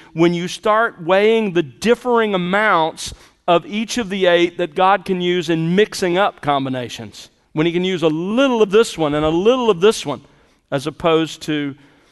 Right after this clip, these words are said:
all of one. So it's amazing. And, and you see that here. Look around you in this church. It is amazing to me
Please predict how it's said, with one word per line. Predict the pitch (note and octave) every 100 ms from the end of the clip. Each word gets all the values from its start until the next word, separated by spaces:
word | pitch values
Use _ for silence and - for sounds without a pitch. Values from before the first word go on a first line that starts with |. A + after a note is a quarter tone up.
| _ _ _
all | D3 E3 E3 D3+
of | C3+ A#2+
one. | C3 C#3+ C3 B2 A#2 - _ _ _ _
So | - E3 D3+ D3 - _ _ _ -
it's | F3+ -
amazing. | D#3 D#3+ F#3+ C#3 C#3+
And, | D#3+ - - -
and | F#3+ G3 - _ _ _ _ _ _ _
you | F3+ G#3
see | - - C#4+ C4+
that | G3+ F#3+
here. | G#3 B3 D3 - -
Look | G3+ B3+ -
around | C4+ G3 A3 B3+ G3
you | F#3+ F3+
in | F3
this | E3+ -
church. | - A#3+ E3+ - - _ _ _ -
It | G#3
is | A3 A3
amazing | G3+ G3+ A3 C4+ D#4 B3 B3 G#3+
to | G3+
me | E3+ E3 E3+ E3+